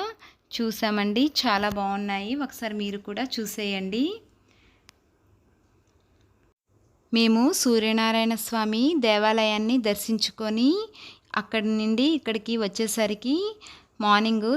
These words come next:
సెవెన్ ఓ క్లాక్ అయిందండి. అప్పటికే చాలా ఖాళీగా ఉంది గుడి, కాబట్టే దర్శనం కూడా చాలా బాగా జరిగింది. దేవుణ్ణి దర్శించుకొని ఇలా పైకి వచ్చే క్రమంలో తాబేళ్ల పార్క్ అని చెప్పేసి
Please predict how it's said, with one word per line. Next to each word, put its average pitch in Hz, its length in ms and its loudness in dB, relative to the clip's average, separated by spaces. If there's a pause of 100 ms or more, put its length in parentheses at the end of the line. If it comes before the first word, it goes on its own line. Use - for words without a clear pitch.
సెవెన్ 214 280 2
ఓ - 100 0
క్లాక్ 214 260 0
అయిందండి. 208 560 2 (580)
అప్పటికే 214 400 -2 (280)
చాలా 226 320 2
ఖాళీగా 214 500 2
ఉంది 214 300 0
గుడి, 214 260 -2 (600)
కాబట్టే 208 380 0 (120)
దర్శనం 214 360 0 (120)
కూడా 214 160 -2 (100)
చాలా 214 260 0 (100)
బాగా 196 220 2 (100)
జరిగింది. 208 520 -2 (580)
దేవుణ్ణి 214 380 2
దర్శించుకొని 208 640 0 (100)
ఇలా 214 200 2
పైకి 196 300 0
వచ్చే 214 300 -4
క్రమంలో 208 440 0 (160)
తాబేళ్ల 202 480 2
పార్క్ 196 280 -2
అని 208 160 -8
చెప్పేసి 208 520 -6